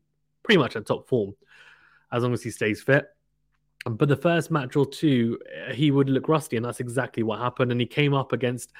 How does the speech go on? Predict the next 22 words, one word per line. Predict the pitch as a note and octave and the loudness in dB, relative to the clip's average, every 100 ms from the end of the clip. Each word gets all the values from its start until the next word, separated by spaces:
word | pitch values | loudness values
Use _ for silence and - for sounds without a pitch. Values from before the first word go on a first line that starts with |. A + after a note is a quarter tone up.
| - _ | -20 _
someone | - C#3 C#3 | -4 0 2
in | C3 B2 - C3 | 2 0 -4 0
Davidovich | C3+ C3+ C3 | 2 2 0
Fokina | A#2 C#3+ C3 A2 | -6 -2 0 0
who | A#2 | -2
played | - A#2+ A#2 | -2 -2 -2
some | A2+ | -4
inspired | G#2 - C3+ B2+ A#2+ | -6 -2 2 2 2
tennis, | - B2+ B2+ A#2+ - - - - _ _ | -2 0 0 0 -6 -20 -20 -20 _ _
is | D#3 A#2+ - | 2 2 0
been | D3+ D3+ | 4 6
in, | C#3+ C3+ - _ _ _ _ _ _ _ _ _ C#3+ F3 | 6 2 -2 _ _ _ _ _ _ _ _ _ -8 0
well, | G3 | 2
has | E3 F#3 F#3+ E3 | 2 4 2 4
been | D#3 C#3+ | 2 2
in | C3+ | 2
some | C3 A#2+ | 0 2
very | B2 A#2+ | 4 4
good | A#2 | 2
form | - C3 C3+ C3 | -2 2 4 4
as | A2+ | 0
well. | G#2 A2 A2+ C#3+ D#3+ | 0 2 4 4 4